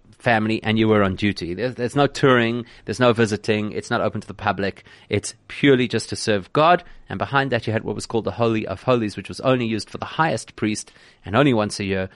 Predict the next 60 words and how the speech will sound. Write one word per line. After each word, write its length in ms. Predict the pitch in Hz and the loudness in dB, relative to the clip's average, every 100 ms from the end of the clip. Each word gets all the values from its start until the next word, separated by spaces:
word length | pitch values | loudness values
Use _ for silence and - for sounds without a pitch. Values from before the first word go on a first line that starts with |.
| - | -12
on 100 | - | -6
the 60 | 98 | -2
holiest 340 | 110 110 101 | 2 2 0
day 180 | 101 98 | 0 0
of 100 | 92 | -2
the 80 | 98 | -4
year 240 | 92 90 - | -4 -4 -4
on 100 | 92 | -8
Yom 140 | 90 | -4
Kippur. 300 | - 196 107 | -2 -2 -2
So 100 | 180 | -2
that 140 | 262 | -2
just 160 | - - | -4 -6
gives 140 | 302 | -2
you 60 | 320 | 0
a 60 | 285 | 0
little 140 | 285 | 2
bit 80 | 180 | 2
of 80 | 151 | 2
an 40 | |
idea 320 | 123 120 120 | 0 2 2
of, 160 | 98 110 | 0 -4
of 480 | - - - - 120 | -10 -12 -10 -2 0
what 140 | 151 | 2
the 80 | 131 | 4
layout 420 | 120 120 127 123 | 6 6 6 2
was. 160 | 98 - | -2 0
But 200 | 123 - - - - | -2 -2 -16 -20 -8
straight 320 | - 190 214 | 0 4 6
away 220 | 151 120 | 8 8
you 140 | 110 101 | 6 4
should 220 | - 139 | 2 2
be 80 | 117 | 2
able 200 | 117 113 | 0 -4
to 80 | 107 | -4
find 340 | - 120 110 | 0 0 -2
some 300 | - 139 139 | 0 0 0
kind 260 | - 123 120 | -2 0 0
of 80 | |
a 60 | 113 | 0
correlation 580 | - 117 110 110 113 104 | 0 2 2 2 0 -4
between 320 | 92 113 104 | -6 -4 0
that 220 | 104 110 | 2 0
and 260 | 107 104 104 | -2 -4 -2
your 160 | 101 - | -2 -2
own 140 | 98 | -4
experience, 400 | 101 - 185 127 | -6 -2 -2 0
because 340 | 117 - 110 - - - - | -2 0 0 -2 -20 -18 -10
in 100 | 104 | -8
the 60 | |
same 280 | - 127 135 | 0 2 2
way 80 | 123 | 0
as 100 | - | -2
the 60 | |
temple 280 | 104 123 117 | -4 -4 -2
has 180 | 110 98 | -4 -2
layers, 520 | 98 107 127 104 104 | 0 2 2 2 -2
where 120 | 107 95 | -6 -2
some 320 | 127 123 120 | 0 0 0
layers 380 | 107 95 92 | 0 -2 -6